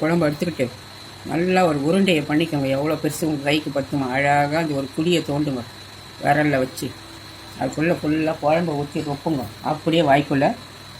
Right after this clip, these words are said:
இந்த பானிபூரி சொல்லுவோம் பார்த்தீங்களா, சேம் அதே தான்.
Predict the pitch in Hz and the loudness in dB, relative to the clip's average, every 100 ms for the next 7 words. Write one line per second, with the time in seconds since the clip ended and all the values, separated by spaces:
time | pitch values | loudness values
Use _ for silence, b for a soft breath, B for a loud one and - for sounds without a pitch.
0 | - - - - - - - - - - | -18 -16 -18 -16 -18 -14 -14 -16 -18 -18
1 | - - - - - - - - - - | -18 -18 -18 -18 -18 -18 -18 -18 -18 -18
2 | - - - - - - - - - - | -18 -18 -18 -16 -14 -14 -10 -4 0 0
3 | 170 170 - 165 135 139 151 139 127 135 | 4 4 6 2 0 0 2 2 2 2
4 | 160 - - - - - - - 156 180 | 2 0 -8 -18 -18 -18 -16 -4 2 6
5 | 180 160 165 143 | 6 4 2 -2